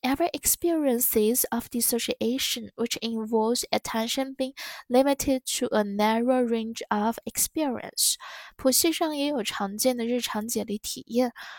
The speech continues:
包括注意力范围狭窄受限。Everyday dissociation can be passive or active. 日常解离可以是被动的，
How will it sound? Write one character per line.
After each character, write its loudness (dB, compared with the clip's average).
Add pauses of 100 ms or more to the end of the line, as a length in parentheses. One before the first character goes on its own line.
(180)
包 4
括 2
注 0
意 2
力 2
范 0
围 2
狭 0
窄 -4
受 0
限。 -2 (1600)
Everyday 8
dissociation 0
can -2
be -2
passive 2 (100)
or 4
active. -6 (500)
日 -2
常 2
解 2
离 0
可 -2
以 4
是 -2
被 4
动 0
的， -10